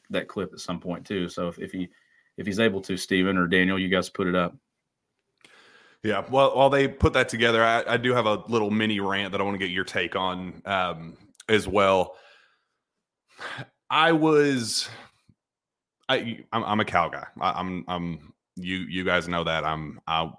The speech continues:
Speaker 2: not apologize for that. I, I, you know, think,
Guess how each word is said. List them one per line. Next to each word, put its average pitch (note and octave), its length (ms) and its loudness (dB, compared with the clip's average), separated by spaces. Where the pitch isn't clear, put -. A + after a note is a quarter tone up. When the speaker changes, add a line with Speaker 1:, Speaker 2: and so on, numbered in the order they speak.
Speaker 2:
not E2+ 320 0
apologize E2 600 0
for F2 140 -8
that. D#2 340 0
I, E2 100 -8
I, D#2 220 -4
you E2 100 -10
know, D2 160 -8
think, F2+ 180 0